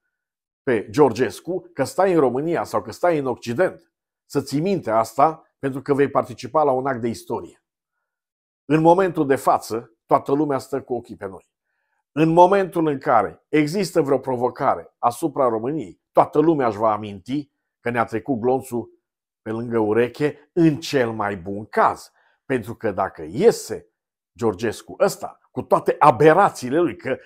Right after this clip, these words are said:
n-a, n-a fost niciodată omul pe lună, că nu-i război în Ucraina, că tot felul de, de, de contrapieduri de-astea semantice care prind într-adevăr la unii, da? La unii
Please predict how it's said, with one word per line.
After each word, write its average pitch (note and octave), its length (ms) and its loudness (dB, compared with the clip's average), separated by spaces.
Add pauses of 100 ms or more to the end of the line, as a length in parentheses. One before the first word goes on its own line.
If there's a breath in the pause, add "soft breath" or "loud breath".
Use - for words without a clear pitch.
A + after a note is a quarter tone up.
(120 loud breath)
n-a, E3 300 2
n-a E3 200 2
fost E3+ 200 0
niciodată E3+ 420 2
omul E3+ 220 2
pe D#3+ 200 4
lună, D#3+ 520 0 (180)
că F3+ 120 2
nu-i F#3 220 2
război E3 460 0
în D#3 100 -4
Ucraina, C3+ 800 -6 (320 soft breath)
că E3 140 -6
tot G#3+ 260 -4
felul F#3+ 260 2
de, D#3 360 -2
de, D3+ 200 -2
de D3 160 -2
contrapieduri D#3+ 800 0
de-astea F3+ 240 -2
semantice C#3 640 -8
care G3+ 260 0
prind C#4 400 -2
într-adevăr A3 540 -2
la F#3 280 0 (300 soft breath)
unii, E3+ 580 -2 (260)
da? E3 420 -2 (320)
La E3+ 300 0
unii D#3+ 500 -4